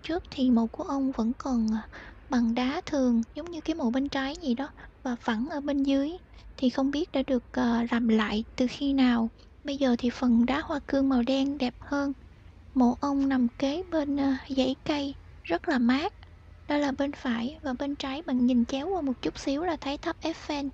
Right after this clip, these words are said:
Và gần tháp Eiffel là quảng trường, ờ, Trocadero, nơi mà buổi tối người ta tụ tập rất là đông để ngắm ánh đèn. Tại vì, ờ, tháp Eiffel vào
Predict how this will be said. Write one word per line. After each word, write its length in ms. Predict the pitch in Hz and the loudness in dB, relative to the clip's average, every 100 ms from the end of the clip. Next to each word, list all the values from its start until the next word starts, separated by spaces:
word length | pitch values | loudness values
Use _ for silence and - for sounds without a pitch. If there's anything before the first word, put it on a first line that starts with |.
| - - - - - | -10 -18 -18 -18 -2
Và 200 | 285 254 - | 6 6 8
gần 200 | 262 240 240 | 8 8 6
tháp 160 | 330 | 0
Eiffel 460 | - 349 - 302 294 | 0 -8 0 0 2
là 120 | 269 247 - | 0 0 2
quảng 180 | 233 247 - | 4 4 2
trường, 280 | 285 254 233 | 2 6 6
ờ, 120 | 240 - | 4 2
Trocadero, 960 | 285 - 285 294 277 277 277 277 269 - - - | -4 0 0 2 2 4 2 2 0 -6 -16 0
nơi 220 | 285 277 | 6 8
mà 120 | 277 233 | 8 8
buổi 160 | 233 247 | 8 4
tối 220 | - 294 320 | 2 -2 -2
người 200 | 359 262 | 0 2
ta 120 | 285 277 - | 2 0 4
tụ 160 | 233 226 | 2 4
tập 140 | 247 - | 0 0
rất 280 | - 359 - | -4 -4 0
là 140 | 269 | 2
đông 300 | 240 277 277 262 - - - | 4 4 2 0 -4 -18 0
để 260 | 240 233 - 320 294 | 4 4 2 -2 0
ngắm 260 | 294 311 392 427 | 0 0 -6 -4
ánh 240 | 302 339 359 | -4 -2 4
đèn. 340 | 277 247 233 - - - - - - | 6 6 4 2 -16 -16 -18 -20 -8
Tại 160 | - 247 - | 2 2 4
vì, 320 | 254 247 226 | 4 6 6
ờ, 160 | 226 226 - | 4 2 -2
tháp 140 | 320 | -4
Eiffel 440 | - 349 320 285 285 | -2 0 0 0 2
vào 280 | 254 233 | 2 2